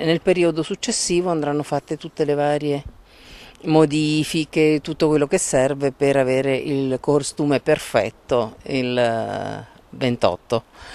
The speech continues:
Naturalmente per la Dama e il Giovin Signore sapranno il giorno della presentazione chi è stato selezionato.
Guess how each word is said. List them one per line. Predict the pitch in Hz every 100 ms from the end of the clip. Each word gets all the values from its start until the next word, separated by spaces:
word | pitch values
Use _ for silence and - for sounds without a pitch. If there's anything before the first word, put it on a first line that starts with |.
| - - - - - -
Naturalmente | 123 131 143 143 180 156 131
per | - 160 156 135 123 117
la | 120
Dama | 147 147 131
e | 127
il | 127
Giovin | 143 165
Signore | 196 269 254 240 247
sapranno | 214 190 202 180 143 143
il | 135 143
giorno | 143 196 147 143
della | 135 135
presentazione | 131 139 139 143 143 - - 135 143 196 - - - - _ _ _ - - _ -
chi | - 147
è |
stato | - 143 139
selezionato. | 143 143 139 - 127 131 135 214